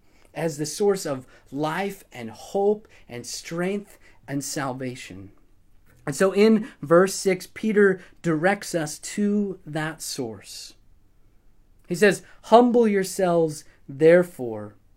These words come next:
under the mighty hand of God, so that at the proper time he may exalt you." The audience of, of Peter's letter, they would have heard that phrase,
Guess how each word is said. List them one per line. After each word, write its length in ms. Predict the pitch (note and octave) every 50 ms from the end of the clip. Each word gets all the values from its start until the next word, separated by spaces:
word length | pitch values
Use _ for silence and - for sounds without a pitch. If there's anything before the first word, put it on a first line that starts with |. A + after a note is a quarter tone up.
| _ _ _ _ _ _ -
under 220 | E3 F3 F#3 F3 E3
the 100 | D#3 D#3+
mighty 480 | E3 E3+ F3 F#3 G3+ G#3+ G#3+ A3 G#3
hand 380 | - - F3+ E3 E3 E3+ E3+ E3+
of 140 | E3 D3 C#3
God, 360 | C#3+ C3 C3 B2 A#2+ C3 C3
so 160 | - - D#3+
that 200 | D3+ D#3 D#3 D#3
at 240 | D3+ E3+ F#3 F#3 F#3
the 80 | - D#3+
proper 480 | - - - F#3 F3+ G3 G3+ - G3
time 520 | F3 - - E3 D3 C#3+ C3+ C3+ C3+ C3+ C3 - - - - - _ _ _ _
he 600 | _ - - B3+ A#3+ G#3+ F3+ D#3 C3 B2+ B2+ C3+ C3 - _ - - _ -
may 560 | C#3 D3 C#3+ C3+ B2+ B2 A#2+ A#2+ A#2+ B2 - - _ _ -
exalt 520 | - C#3 C#3+ C#3 C3 D3 C#3+ C3 C3 B2
you." 280 | A#2+ G#2+ G#2 G2 F#2+ G2+ - _ _ _ _ _ _ _ _ _ _ - - _ _ - _ - _ _ _ _ _ - _ _ _ _ _ _ _ _ - - - -
The 160 | C#3+ D3+ E3+
audience 420 | E3+ F3 G3 G3+ F#3+ F3 E3 E3 -
of, 280 | E3+ D#3+ C#3+ - - _ _ - - _ -
of 200 | - D#3+ D#3 -
Peter's 400 | - - A3+ A3 F#3+ F3+ D#3 D3
letter, 280 | D3+ E3 F3 F3 D#3+ D3+
they 120 | C3+ D#3 E3
would 140 | F3 F3+
have 100 | E3 D#3+
heard 240 | - F3+ F#3+ F#3+ F3+
that 220 | E3+ E3 D3 - -
phrase, 480 | - F3 E3+ E3+ D#3+ D#3 D3+ C3 -